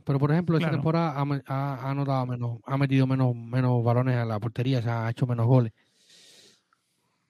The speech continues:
Speaker 1: Entonces, siempre hay que ver las cosas con, con, con, con perspectiva. Yo creo que, que Lorenzo es un, un jugador que, que yo siempre lo quiero sobre el campo, incluso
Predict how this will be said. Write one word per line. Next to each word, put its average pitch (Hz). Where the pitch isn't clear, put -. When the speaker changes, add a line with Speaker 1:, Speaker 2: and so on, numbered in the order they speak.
Speaker 1:
Entonces, 156
siempre 180
hay 175
que 170
ver 180
las 170
cosas 175
con, 151
con, 139
con, 135
con -
perspectiva. 143
Yo 131
creo 147
que, 147
que 143
Lorenzo 135
es 156
un, 151
un 143
jugador 151
que, 127
que 139
yo 135
siempre 147
lo 139
quiero 143
sobre 131
el 117
campo, 139
incluso 131